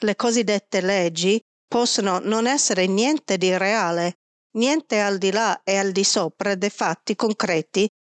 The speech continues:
che osserviamo. Ma nel caso dell'uomo, come abbiamo visto, non è così.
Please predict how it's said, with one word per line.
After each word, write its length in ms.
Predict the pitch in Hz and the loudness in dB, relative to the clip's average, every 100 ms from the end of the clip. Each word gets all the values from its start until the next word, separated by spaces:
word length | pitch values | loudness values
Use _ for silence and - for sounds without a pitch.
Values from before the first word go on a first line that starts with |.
| _ | _
che 140 | - - | -6 -2
osserviamo. 920 | 190 - 190 175 180 180 165 170 180 - _ _ _ _ _ _ - | -2 0 -2 0 0 2 0 -2 -4 -8 _ _ _ _ _ _ -2
Ma 160 | 240 269 | 0 2
nel 260 | 269 269 | 0 0
caso 340 | - 330 359 302 | -2 -2 0 0
dell'uomo, 840 | 226 190 165 175 165 160 175 247 _ _ _ _ | 0 0 0 0 0 0 2 0 _ _ _ _
come 300 | - 185 175 | -4 0 0
abbiamo 320 | 160 170 170 160 | 0 0 0 0
visto, 560 | 170 160 - 175 214 - _ - | 0 0 0 0 -2 -4 _ -6
non 200 | 180 175 | -2 0
è 140 | 170 - | 0 0
così. 440 | 196 196 277 | 0 2 0